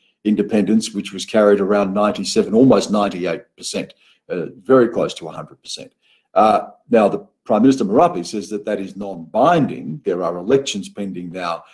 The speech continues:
in Bougainville as well. Uh, how can it be non-binding when it is clearly an expression of an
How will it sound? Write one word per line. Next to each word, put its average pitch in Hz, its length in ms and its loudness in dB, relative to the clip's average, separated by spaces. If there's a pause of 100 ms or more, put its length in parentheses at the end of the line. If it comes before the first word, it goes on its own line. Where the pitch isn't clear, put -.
(220)
in 90 120 -4
Bougainville 90 520 0
as 82 140 -6
well. 98 540 4
Uh, 110 340 2 (160)
how 151 200 2
can - 160 6
it - 160 2
be 143 140 4
non-binding 107 1160 0 (960)
when 123 220 6
it 110 220 0
is 117 260 0
clearly 113 800 -2
an 104 120 -8
expression 104 720 -4
of 104 180 -4
an 110 100 -4